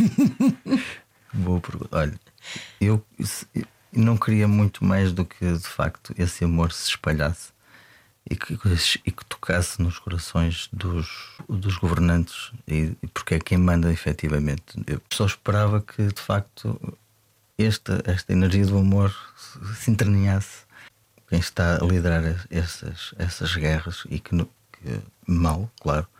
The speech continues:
e que isso fosse possível que tocar. E por isso nós temos que fazer a nossa parte no dia a dia, cada um na sua casa faz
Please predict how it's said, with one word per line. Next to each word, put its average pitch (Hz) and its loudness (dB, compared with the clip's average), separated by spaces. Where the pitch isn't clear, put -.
e 82 -4
que - -2
isso 90 -2
fosse - 0
possível 98 0
que - -14
tocar. 92 0
E 87 -2
por 92 2
isso 92 2
nós 98 4
temos 104 2
que - -10
fazer 101 2
a 98 4
nossa 101 2
parte 101 -2
no 98 4
dia 95 4
a 95 4
dia, 95 0
cada 101 2
um 104 4
na 98 4
sua 101 0
casa 98 -2
faz 101 -2